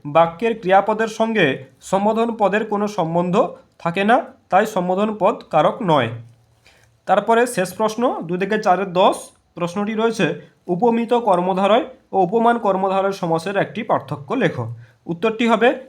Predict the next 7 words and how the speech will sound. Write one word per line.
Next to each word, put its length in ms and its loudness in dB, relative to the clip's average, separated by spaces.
এই 180 0
সমাসে 600 0
ব্যাসবাক্যে 640 2
উপমান 540 2
পদটি 340 2
প্রথমে 320 -2
থাকে, 300 0